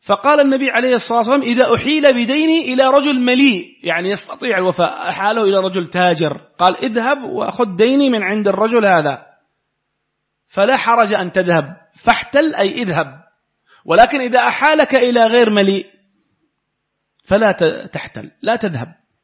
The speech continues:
بل طالبه، قل: "هذا فقير ما سيعطيني مالا". واضح الآن؟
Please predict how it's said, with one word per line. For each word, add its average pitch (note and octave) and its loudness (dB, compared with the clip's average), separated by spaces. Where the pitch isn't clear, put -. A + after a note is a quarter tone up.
بل F3+ 2
طالبه، G#3+ 2
قل: C4 -4
"هذا B3 -2
فقير B3+ 2
ما D4+ 0
سيعطيني A#3+ -2
مالا". C#3 -2
واضح F3 0
الآن؟ G3 -2